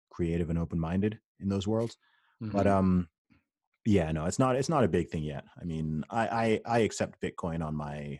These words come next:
Speaker 1: on my website for my music and my merchandise. Um, most people tend to pay in pounds or dollars,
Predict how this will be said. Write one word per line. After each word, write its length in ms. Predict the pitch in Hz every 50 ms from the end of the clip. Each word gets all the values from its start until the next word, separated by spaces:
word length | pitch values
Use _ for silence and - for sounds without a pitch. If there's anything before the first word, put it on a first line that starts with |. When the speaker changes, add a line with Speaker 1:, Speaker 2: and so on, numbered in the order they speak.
| -
Speaker 1:
on 140 | - 82 78
my 80 | 78 78
website 460 | 78 82 82 80 - - 78 76 80 - _ _
for 120 | _ - 76
my 160 | 76 76 76 76 76 - -
music 360 | - 87 85 82 78 - 80 -
and 80 | 76 73
my 80 | 71
merchandise. 760 | 73 76 76 76 - - 73 71 78 78 82 - - - - _ _ -
Um, 400 | 76 73 73 71 71 71 76 80 - _ _ _ _ _ _ _ _ _ _ -
most 200 | 73 78 76 -
people 200 | - 76 71 73
tend 160 | - 71 71
to 60 | 71 71
pay 180 | - 71 65
in 100 | 67 71
pounds 260 | 71 73 71 71 69 76
or 40 | 76
dollars, 440 | - 71 73 78 82 85 - -